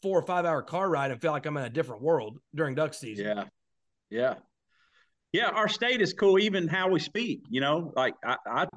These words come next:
Speaker 2: I don't even talk like I'm from Missouri, right? I'm from the flat ground, cotton country in the boot heel. It's just a different world.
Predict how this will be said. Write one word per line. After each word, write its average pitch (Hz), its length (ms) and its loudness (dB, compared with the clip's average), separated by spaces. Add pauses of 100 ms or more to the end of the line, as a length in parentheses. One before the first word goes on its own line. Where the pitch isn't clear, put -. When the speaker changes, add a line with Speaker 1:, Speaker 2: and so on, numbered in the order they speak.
Speaker 2:
I 123 120 2
don't 156 160 4
even 143 100 0
talk 165 260 2
like 156 220 0
I'm 151 180 0
from 185 320 -2
Missouri, 107 340 2
right? 107 200 4
I'm 139 140 0
from 143 120 2
the 127 60 2
flat 147 340 -2
ground, 135 360 0
cotton 165 280 -2
country 127 360 -2
in 135 80 0
the 123 40 -2
boot 156 220 2
heel. 104 200 2
It's 98 100 -10
just 151 160 -4
a 131 40 -6
different 117 380 -2
world. 147 400 -2